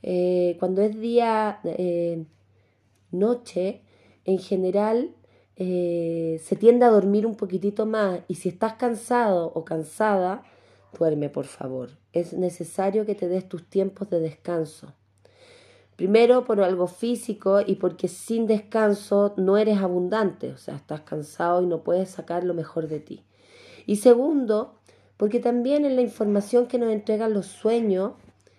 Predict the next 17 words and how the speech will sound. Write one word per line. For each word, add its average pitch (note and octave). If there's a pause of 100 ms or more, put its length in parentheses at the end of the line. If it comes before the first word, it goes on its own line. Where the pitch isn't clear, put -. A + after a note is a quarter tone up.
(400)
eh, F3
nosotros F3
podemos G#3
usarlas G#3+
para G3+
manifestar, E3 (840)
¿ya? F#3+
Y A3
ahí G3
también F#3
hay, F3 (540)
hay E3+
harta F#3+
información. G3 (880)
La G3+
noche B3+
trabaja C4+